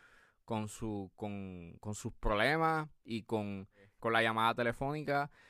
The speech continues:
Te enseña partes de lo que sucede en el exterior con la llamada,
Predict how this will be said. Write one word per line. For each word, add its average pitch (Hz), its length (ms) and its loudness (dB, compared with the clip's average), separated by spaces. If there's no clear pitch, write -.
Te 123 100 4
enseña 196 1080 2
partes 190 800 6
de 139 240 4
lo 147 140 6
que 143 80 -2
sucede 147 560 4
en 160 80 -2
el 156 100 2
exterior 143 720 2
con 139 340 0
la 135 120 6
llamada, 131 840 4